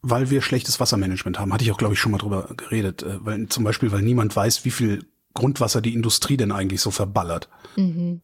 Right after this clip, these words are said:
Speaker 1: Ne, steht nirgends. Die behandeln das wie ein Betriebsgeheimnis. Wahrscheinlich, weil die Empörung entsprechend groß wäre, wenn, äh, alle wüssten, wie viel da wirklich verbraucht wird.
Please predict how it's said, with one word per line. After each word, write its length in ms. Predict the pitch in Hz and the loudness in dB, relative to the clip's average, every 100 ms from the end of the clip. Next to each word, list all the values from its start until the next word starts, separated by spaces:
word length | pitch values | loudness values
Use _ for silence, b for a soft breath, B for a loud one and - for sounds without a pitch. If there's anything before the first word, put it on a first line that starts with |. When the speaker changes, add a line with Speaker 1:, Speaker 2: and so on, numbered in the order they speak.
| - | -2
Speaker 1:
Ne, 160 | 107 135 | 0 0
steht 320 | - 120 120 | 2 2 2
nirgends. 460 | 98 90 85 - - | -2 -2 -4 -6 -6
Die 220 | 85 101 | -8 -8
behandeln 460 | 98 95 113 110 107 | -6 -2 2 2 2
das 120 | - | 2
wie 60 | |
ein 60 | 107 | 2
Betriebsgeheimnis. 800 | 101 - 107 113 90 85 82 - - | 0 0 -2 -2 -2 -4 -6 -6 -6
Wahrscheinlich, 340 | 104 - 104 | -2 0 2
weil 60 | 104 | 2
die 60 | 104 | 0
Empörung 420 | 101 - 123 107 | 0 0 2 2
entsprechend 400 | 98 - 113 104 | 0 -2 0 0
groß 300 | - 107 117 | 2 2 2
wäre, 220 | 110 104 101 | 2 2 2
wenn, 260 | 98 101 | 2 2
äh, 40 | 92 | 0
alle 340 | 95 104 104 | -4 -4 -2
wüssten, 340 | 110 - 104 | 0 0 -2
wie 60 | 95 | -6
viel 240 | - 90 78 B B B B B | -6 -8 -8 B B B B B
da 140 | 95 | -6
wirklich 320 | 101 104 - - | -2 -4 -4 -8
verbraucht 460 | 87 - 69 - | -8 -10 -12 -12
wird. 120 | - | -16